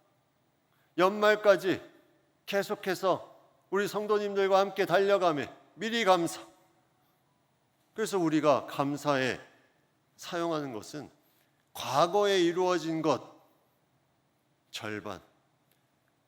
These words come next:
미래에 이루어질 것, 내가 믿음으로 감사하는 것 절반. 이걸 한번 써보십시오.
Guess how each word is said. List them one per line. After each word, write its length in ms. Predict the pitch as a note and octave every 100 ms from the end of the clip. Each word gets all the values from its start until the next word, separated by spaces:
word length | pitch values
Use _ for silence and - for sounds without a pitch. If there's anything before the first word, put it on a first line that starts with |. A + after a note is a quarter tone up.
| _
미래에 720 | A#2+ C3+ G3+ A3 A3 G#3 G3+
이루어질 720 | F3 D#3 F3+ F#3+ F#3 E3 E3 D3+
것, 200 | A2+ - _ _ _
내가 300 | B2 A#2+ A#2+
믿음으로 640 | A2+ A#2+ C3 A2+ B2+ F3 - _ _ _ -
감사하는 800 | - A2+ A2 F#2+ A2 G#2 G2+
것 160 | A2 E3+ - _
절반. 480 | - - G#2+ F#2+ F#2 - _ _ _
이걸 220 | F#3 G3 G3+
한번 240 | F#3 F3+
써보십시오. 640 | - G3 F#3+ F#3 - -